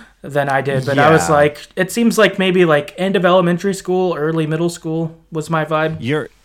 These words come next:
Speaker 2: you're actually very close. And I don't know if you see my note, <laughs> you know, it's,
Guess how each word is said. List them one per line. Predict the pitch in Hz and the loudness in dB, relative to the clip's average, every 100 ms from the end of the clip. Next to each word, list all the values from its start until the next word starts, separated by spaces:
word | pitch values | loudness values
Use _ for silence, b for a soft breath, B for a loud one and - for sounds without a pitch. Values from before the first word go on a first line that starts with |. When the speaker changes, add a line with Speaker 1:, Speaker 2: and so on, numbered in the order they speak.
| _ - | _ -10
Speaker 2:
you're | 123 | -4
actually | 139 156 156 | -2 -2 -4
very | 107 120 120 | -2 -2 -2
close. | 110 - 95 107 139 - - _ _ _ _ _ _ _ | -4 -6 -6 -6 -10 -12 -14 _ _ _ _ _ _ _
And | 127 123 120 117 110 104 - - - | -6 -4 -4 -4 -4 -6 -12 -20 -10
I | 127 | -6
don't | 117 | -4
know | 107 | -4
if | |
you | 98 | -6
see | - 101 | -8 -6
my | 92 | -4
note, | 90 95 92 92 | -4 -4 -4 -4
<laughs> | 135 160 170 - | -4 -4 -4 -4
you | 156 143 | -4 -4
know, | 131 | -4
it's, | - | -6